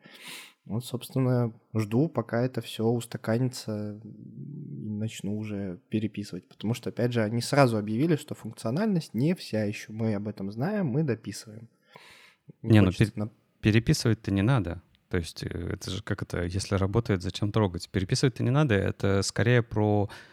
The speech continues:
Speaker 2: написание новых тестов в новом проекте, да, где ты выбираешь инструмент. Там, ну, ты же и на самом деле между, там, м, условно, модулем, который для тестирования есть прямо в ноде, и библиотекой разницы, ну, никакой не будет.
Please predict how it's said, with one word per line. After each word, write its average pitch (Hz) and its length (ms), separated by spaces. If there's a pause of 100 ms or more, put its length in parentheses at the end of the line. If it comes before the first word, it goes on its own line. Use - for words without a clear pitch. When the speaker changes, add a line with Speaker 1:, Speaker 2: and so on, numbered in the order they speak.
(180)
Speaker 2:
написание 113 360
новых 151 320
тестов 95 380
в - 20
новом 139 280
проекте, 95 440
да, 92 160
где 107 140
ты 98 120
выбираешь 95 440
инструмент. 107 560 (520)
Там, 90 340
ну, 123 220
ты - 180
же 120 180
и 117 40
на 113 120
самом 123 200
деле 107 180
между, 98 720
там, 90 200
м, 95 600
условно, 95 300
модулем, 95 400
который 90 380 (380)
для 95 140
тестирования 92 580
есть 90 360
прямо 90 280
в 87 100
ноде, 90 320
и 95 260
библиотекой 101 640
разницы, 98 580 (240)
ну, 110 220
никакой 104 400
не 107 100
будет. 95 380